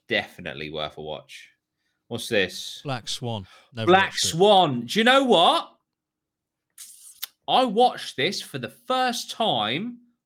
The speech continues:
Speaker 1: on Sunday.
Speaker 2: Jesus.
Speaker 1: Yeah, Miles randomly wanted to watch it, and we watched it, and I have to say, it is great.
Speaker 2: Okay.
Speaker 1: It is fucking great.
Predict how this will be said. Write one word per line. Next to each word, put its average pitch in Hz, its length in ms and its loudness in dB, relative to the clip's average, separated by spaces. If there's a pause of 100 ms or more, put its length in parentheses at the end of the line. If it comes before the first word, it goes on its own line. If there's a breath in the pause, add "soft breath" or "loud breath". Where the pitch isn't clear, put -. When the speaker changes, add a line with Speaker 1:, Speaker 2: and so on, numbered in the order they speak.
(120)
Speaker 1:
on 139 220 -4
Sunday. 117 960 -4 (400)
Speaker 2:
Jesus. 113 800 -8 (840)
Speaker 1:
Yeah, 101 360 -2
Miles 147 640 -4
randomly 127 640 -6
wanted 117 320 -10
to 113 80 -14
watch - 360 -12
it, 65 160 -14 (500)
and 117 480 -4 (140)
we 120 200 -8
watched 113 440 -8
it, 101 320 -6
and 110 160 -4
I 113 140 -4
have 113 240 -6
to 104 100 -14
say, 92 400 -4
it 92 380 -10
is 87 120 -14
great. 85 460 -16 (1000)
Speaker 2:
Okay. 135 320 -2
Speaker 1:
It 90 60 -6
is 104 260 -8 (280)
fucking 113 520 -6
great. 90 520 -6